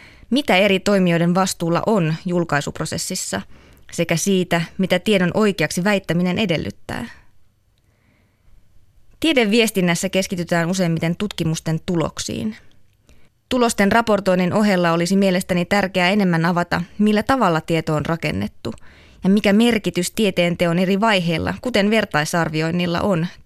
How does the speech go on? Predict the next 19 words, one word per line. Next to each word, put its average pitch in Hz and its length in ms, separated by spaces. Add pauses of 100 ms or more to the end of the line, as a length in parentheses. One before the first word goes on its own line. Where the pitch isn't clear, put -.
tiedon 160 280
luotettavuudelle. 208 840 (1800)
Tiede 233 520
on 196 200
luottamukseen 175 720
perustuva 165 460
järjestelmä, 196 840 (760)
joka 196 180
toimii, 226 640
kun 196 160
osallistujat 185 640
seuraavat 175 500
hyväksi 180 320
havaittuja 151 480
pelisääntöjä. 180 800 (1200)
Jos 196 180
sääntöjä 208 420
ei 202 120
kerrota, 156 640